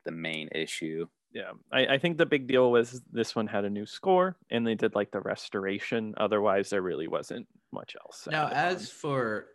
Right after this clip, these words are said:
Speaker 3: 'cause we talk about the case, I mean, like, putting on your bookshelf, right? It's
Speaker 2: Yeah.
Speaker 3: a, it's just a, it's a black and white case, like Seven Samurai. It isn't, like, a sleeve. It's just a, a normal disc
Speaker 2: Yeah,
Speaker 3: case.
Speaker 2: it's, it's a case.
Speaker 3: What you'd
Speaker 2: Um,
Speaker 3: expect.
Speaker 1: Yeah.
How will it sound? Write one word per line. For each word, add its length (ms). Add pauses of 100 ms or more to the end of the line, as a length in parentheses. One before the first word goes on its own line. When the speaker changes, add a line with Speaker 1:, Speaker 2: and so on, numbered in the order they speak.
Speaker 3:
'cause 180
we 80
talk 280
about 440
the 80
case, 840
I 80
mean, 220
like, 200
putting 180
on 60
your 100
bookshelf, 560
right? 180
It's 160
Speaker 2:
Yeah. 0
Speaker 3:
a, 80 (400)
it's 180
just 180
a, 240
it's 120
a 60
black 500
and 200
white 340
case, 640
like 280
Seven 340
Samurai. 440
It 200
isn't, 420
like, 140
a 40
sleeve. 680
It's 220
just 240
a, 220 (680)
a 100
normal 1040
disc 360
Speaker 2:
Yeah, 180
Speaker 3:
case. 60
Speaker 2:
it's, 120 (220)
it's 160
a 40
case. 500 (140)
Speaker 3:
What 200
you'd 100
Speaker 2:
Um, 40
Speaker 3:
expect. 160
Speaker 1:
Yeah. 200